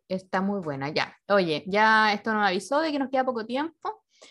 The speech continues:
pero bueno, igual ya estamos terminando nuestro primer capítulo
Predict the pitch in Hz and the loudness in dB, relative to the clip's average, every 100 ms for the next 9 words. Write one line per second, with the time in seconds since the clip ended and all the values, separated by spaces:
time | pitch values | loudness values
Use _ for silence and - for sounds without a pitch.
0 | _ _ 208 190 147 156 196 214 226 226 | _ _ -2 0 -2 -4 -2 0 0 0
1 | 226 226 226 226 226 220 214 214 _ 214 | 2 2 2 0 0 -4 -6 -10 _ -6
2 | 208 208 202 190 202 233 226 226 - 214 | -6 -6 -6 -2 0 0 0 -2 -4 -2
3 | 214 208 202 196 208 233 214 208 226 240 | -2 -4 -6 -4 -4 -2 -2 -2 -2 0
4 | 240 240 233 233 233 220 214 | 2 4 4 4 4 0 -2